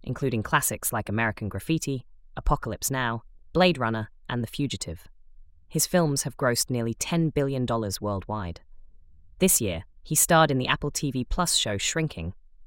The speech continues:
earning him a nomination for Best Supporting Actor in a Comedy Series. He also appeared in the Yellowstone spin-off, nineteen twenty-three, and is set to make his Marvel debut in Captain America: Brave New World. Despite his long and successful career,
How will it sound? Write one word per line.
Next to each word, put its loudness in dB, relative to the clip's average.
earning 6
him 2
a 0
nomination 2
for -8
Best 2
Supporting 0
Actor -8
in -2
a -6
Comedy -4
Series. -6
He 2
also 4
appeared 0
in -2
the 0
Yellowstone 2
spin-off, -4
nineteen -2
twenty-three, -6
and 2
is 4
set 6
to -2
make -2
his -4
Marvel 0
debut -4
in -6
Captain -4
America: -2
Brave 0
New -2
World. -4
Despite 6
his 0
long 4
and 0
successful 0
career, -2